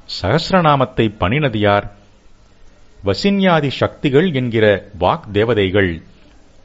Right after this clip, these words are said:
அவர்கள் அதை பண்ணும்படியான சக்தியை அனுகிரகித்தது அம்பாளேதான். வாக் முழுவதும்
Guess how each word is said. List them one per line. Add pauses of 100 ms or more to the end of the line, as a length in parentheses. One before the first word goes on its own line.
(320)
அவர்கள்
அதை
பண்ணும்படியான
சக்தியை
அனுகிரகித்தது
அம்பாளேதான். (800)
வாக்
முழுவதும்